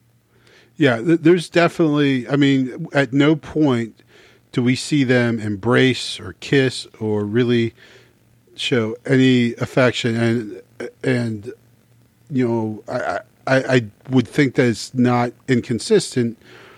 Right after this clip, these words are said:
with what happens with the situation that they're in, you know, when, you know, certainly, um, there's blame to go around and, you know, everyone is just,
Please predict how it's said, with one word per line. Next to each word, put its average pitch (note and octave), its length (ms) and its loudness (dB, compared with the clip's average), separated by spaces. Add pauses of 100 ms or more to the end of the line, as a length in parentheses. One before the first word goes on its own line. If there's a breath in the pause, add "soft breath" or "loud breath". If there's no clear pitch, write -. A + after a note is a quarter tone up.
(240 loud breath)
with B2 360 0 (440)
what B2+ 440 0
happens A#2+ 520 2
with A2 140 0
the A#2+ 80 2
situation G#2+ 640 -4
that G2+ 140 -6
they're G#2+ 220 -2
in, G2+ 200 0
you F#2+ 100 -8
know, G2 200 -6
when, G2 320 -8 (1300 loud breath)
you G#2+ 160 -4
know, G#2 60 -4
certainly, A2 800 2 (640 soft breath)
um, F#2+ 480 -10 (160)
there's G2+ 380 -8 (580)
blame A2+ 540 0 (120)
to C3 120 -14
go C3 180 2
around B2+ 640 2
and, G2+ 680 -8 (160)
you G#2 140 -2
know, G2+ 140 -6
everyone A#2+ 440 0
is G#2 240 -4
just, - 340 -10